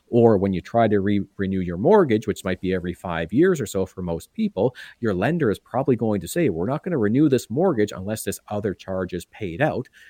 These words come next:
So you might actually be forced to sell the home at that point if you've been sued for a debt and it's now put on your title.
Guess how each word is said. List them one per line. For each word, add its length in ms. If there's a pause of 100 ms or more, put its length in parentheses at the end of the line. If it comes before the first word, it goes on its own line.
So 120
you 100
might 200
actually 300
be 100
forced 400
to 80
sell 360
the 100
home 280
at 140
that 180 (100)
point 220
if 100
you've 160
been 100
sued 360
for 200
a 40
debt 320 (240)
and 140
it's 120
now 180
put 200
on 160
your 120
title. 580